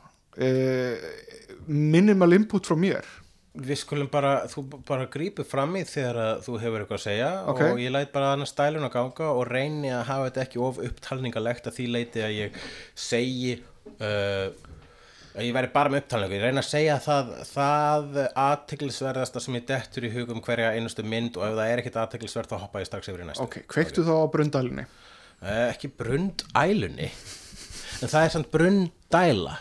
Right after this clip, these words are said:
Speaker 2: Þetta er orð sem ég, ég hef spáð í.
Speaker 1: Hmm.
Speaker 2: Og örugglega margir. Það er sem sagt orð sem að er brunndæla,
Speaker 1: Mhm.
Speaker 2: það sem, það sem dæla fyrir brunn.
Speaker 1: Já.
Speaker 2: Og svo er til brunndæla.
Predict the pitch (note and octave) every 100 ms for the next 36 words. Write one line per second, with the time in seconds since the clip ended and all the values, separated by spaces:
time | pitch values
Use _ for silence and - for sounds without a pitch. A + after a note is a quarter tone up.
0 | D3+ D3 F3+ F3 - D#3+ C#3 A#2+ G#2+ -
1 | A2+ G2+ - G#2+ F#2+ D#2+ F2 - _ -
2 | E3 D#3+ _ _ - - - A2 B2 A#2+
3 | A2 G2+ - F#2+ B2+ C3+ C3+ D3+ - D3
4 | E3+ F3 - D#3 D3+ C#3 D3+ - - -
5 | - D3 F3 D#3 - D#2+ D2+ C#2 G2+ -
6 | - _ _ D3+ D3 E3+ A2+ B2+ A#2 B2
7 | G#2 A2+ A#2+ C#3 C#3 C3 A2+ A2 F#2+ E2+
8 | F2 A2+ - D#3+ E3+ _ _ _ _ _
9 | _ - - D#3+ D#3 C#3+ - F3+ F#3+ -
10 | - F3+ A2+ E2 -